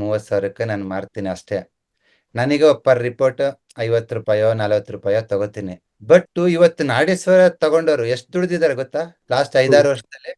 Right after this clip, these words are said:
Speaker 1: ಒಂದು ರಿಪೋರ್ಟ್ ನ ಮಿನಿಮಮ್ ಫೈವ್ ಹಂಡ್ರೆಡ್ ರುಪೀಸ್ ಕೊಡ್ತಾರೆ. ನೀವ್ ಯಾವ,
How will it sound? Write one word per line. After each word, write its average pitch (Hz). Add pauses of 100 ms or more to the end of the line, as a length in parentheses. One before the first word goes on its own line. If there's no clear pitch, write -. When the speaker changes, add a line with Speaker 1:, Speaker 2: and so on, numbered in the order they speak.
(600)
Speaker 1:
ಒಂದು 185 (100)
ರಿಪೋರ್ಟ್ 185
ನ 185
ಮಿನಿಮಮ್ 170
ಫೈವ್ 147
ಹಂಡ್ರೆಡ್ 151
ರುಪೀಸ್ 135
ಕೊಡ್ತಾರೆ. 107 (160)
ನೀವ್ 135
ಯಾವ, 151